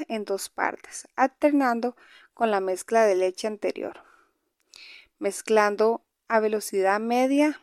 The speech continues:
baja hasta que se incorporen bien. Raspe los lados del tazón las veces que sea necesario con una espátula. Luego vamos a mezclar los arándanos con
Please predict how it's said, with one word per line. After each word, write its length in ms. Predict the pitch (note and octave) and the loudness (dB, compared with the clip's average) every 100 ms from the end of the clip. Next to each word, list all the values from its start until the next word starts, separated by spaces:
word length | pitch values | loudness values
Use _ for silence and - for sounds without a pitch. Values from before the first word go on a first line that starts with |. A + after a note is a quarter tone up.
| _ | _
baja 520 | F3 E3+ E3+ F#3 F#3 - - - | -4 -2 -2 -6 -12 -18 -20 -14
hasta 260 | - A#3 A#3+ | -8 0 0
que 140 | A3+ | 0
se 100 | A3 | -4
incorporen 680 | A3 G#3 G3+ G3+ B3 C4+ C#4 | -6 -2 -2 0 2 4 4
bien. 320 | A#3+ A3 G3 F#3+ _ _ _ _ _ _ _ _ _ _ _ _ _ _ _ _ _ _ _ _ _ _ | 2 -2 -2 -10 _ _ _ _ _ _ _ _ _ _ _ _ _ _ _ _ _ _ _ _ _ _
Raspe 560 | - A3 G#3 - B3+ B3+ | 0 0 0 0 2 4
los 180 | B3 A3 | 4 4
lados 340 | G3+ G3 G#3+ | 6 6 4
del 200 | A#3+ A#3 | 2 0
tazón 540 | - F#3 G#3+ G#3 B3 C4+ | -2 -4 -4 -4 -6 -4
las 360 | A3+ A3 G#3+ - | 0 0 -2 -6
veces 380 | F#3+ G3+ A#3 | -4 -4 -6
que 80 | - | -6
sea 220 | G#3+ G3+ | -4 -2
necesario 680 | G3 G#3+ A3 - F#3+ F#3+ A3 | -2 -4 -6 -2 -2 -2 -4
con 200 | - G#3 | -6 -8
una 420 | G3 F#3+ G#3 G#3+ _ - - | -6 -6 -6 -8 _ -20 -18
espátula. 580 | - - F3+ - - - - _ _ _ _ _ _ _ _ _ _ _ _ _ _ _ _ _ _ _ _ | -10 -2 -2 -2 -6 -8 -14 _ _ _ _ _ _ _ _ _ _ _ _ _ _ _ _ _ _ _ _
Luego 400 | A#3+ B3 B3+ D4 | 0 0 2 2
vamos 380 | C#4 A3+ A#3+ - | 2 2 -2 -2
a 80 | B3 | -4
mezclar 480 | A3 - - G3+ | -4 -8 -2 0
los 240 | G3+ A#3 C#4 | 0 0 2
arándanos 680 | C#4 B3+ A3+ A3 A3 A#3 - | 2 2 2 -2 -2 -4 -10
con 380 | - G#3+ G#3 | -10 -10 -10